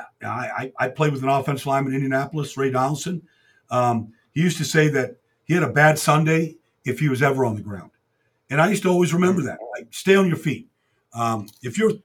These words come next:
throwing a blade twenty yards down the field to cut somebody, fine. But you can't be on the ground and be a good player. You mentioned, uh, a guy, Landon Dickerson. I know people, you know, are, are looking at his injury history, and it's real.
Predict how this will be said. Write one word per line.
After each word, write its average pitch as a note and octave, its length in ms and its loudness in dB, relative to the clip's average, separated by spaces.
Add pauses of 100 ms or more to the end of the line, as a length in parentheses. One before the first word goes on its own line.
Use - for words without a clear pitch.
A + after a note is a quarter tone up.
(100)
throwing G3+ 280 6
a - 20 0
blade F3 340 2
twenty F3+ 200 0
yards E3+ 200 2
down E3+ 180 4
the D#3 60 -4
field E3+ 200 -2
to D3 60 -6
cut E3 240 -2
somebody, D3+ 320 0
fine. A#2+ 300 -6
But G#2 220 -12 (500)
you D#3 140 -4
can't A3 220 0
be G3 80 0
on F#3 100 4
the F3 60 2
ground E3+ 400 0 (180)
and B2 120 -8
be C#3 100 -4
a C3 40 -4
good C#3 200 -6
player. A2 260 -8 (720)
You D3+ 140 0
mentioned, G3 680 4 (840)
uh, B2+ 360 0 (160)
a B2 100 -6
guy, C#3 260 2
Landon C3 280 0
Dickerson. A2 480 -12 (460)
I A2 80 -10
know C3 240 -2
people, D#3 540 -8 (480)
you B2 100 -6
know, B2+ 260 -4
are, A2+ 240 -8
are G#2+ 60 -8
looking C3 240 -4
at D3 80 0
his - 200 -8
injury C#3+ 340 -4
history, B2+ 460 -6
and A#2 100 -4
it's C3+ 160 -8
real. B2+ 380 -4